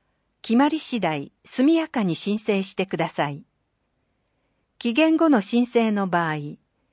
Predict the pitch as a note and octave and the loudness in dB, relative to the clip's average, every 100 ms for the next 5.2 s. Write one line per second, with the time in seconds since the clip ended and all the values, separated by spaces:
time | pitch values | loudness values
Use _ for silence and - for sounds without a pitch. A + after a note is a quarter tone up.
0 | _ - C4 D#4+ - D#4 D4+ - C4 F3+ | _ 0 2 2 2 2 2 2 2 2
1 | D3 - _ F#3 G3+ C#4+ D#4 D#4 - B3+ | 0 -6 _ -4 2 4 4 0 -4 -4
2 | C4 C4 D#4 D#4 C4+ C4+ C4 A#3+ A3 D4+ | -2 0 0 0 2 2 2 2 0 -2
3 | - D#4 D4 D#4 D4 - G3+ F3+ E3 F3+ | 0 2 2 2 0 0 0 0 0 0
4 | G#3 E3 F3 F#3 G3+ F3+ D#3+ D3+ C#3+ C#3 | 0 0 0 2 0 -2 -2 -2 -4 -6
5 | - - | -8 -20